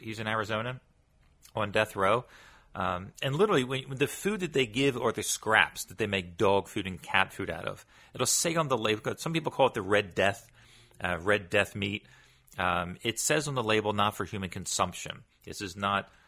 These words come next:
a myth. This is facts. Um,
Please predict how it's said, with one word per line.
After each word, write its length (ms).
a 80
myth. 560
This 180
is 220
facts. 680
Um, 460